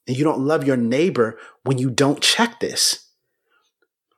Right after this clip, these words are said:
There are people in very prominent places of power who have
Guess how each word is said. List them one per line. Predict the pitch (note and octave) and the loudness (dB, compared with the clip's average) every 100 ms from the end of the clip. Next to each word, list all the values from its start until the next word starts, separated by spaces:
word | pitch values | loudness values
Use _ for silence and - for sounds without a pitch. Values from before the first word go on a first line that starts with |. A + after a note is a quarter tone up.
| _ _ _ _ _ _ _ _ - - - _ _ - | _ _ _ _ _ _ _ _ -18 -18 -18 _ _ -4
There | A2+ F3 | 0 2
are | |
people | F3 F#3 - C#3 | 2 -2 2 0
in | B2 A#2 | 0 -4
very | C#3 C#3+ | 0 0
prominent | D3 D#3 C3+ C3 | 2 2 2 2
places | - B2+ - | 2 2 2
of | G#2 - | -2 -2
power | A#2 B2+ C#3+ E3+ - _ _ _ - - _ _ _ | -2 2 0 0 -8 _ _ _ -20 -20 _ _ _
who | D3 | -2
have | A2+ | -2